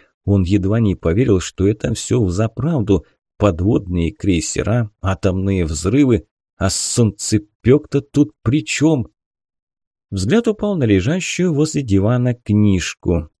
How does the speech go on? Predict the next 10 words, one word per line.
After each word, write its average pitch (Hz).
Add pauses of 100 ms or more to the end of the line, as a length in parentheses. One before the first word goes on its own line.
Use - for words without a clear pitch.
(180)
«Меньше -
надо 104
на 110
ночь 98
читать -
про 95
ядерную 95
войну», 90 (180)
решил -
он, 143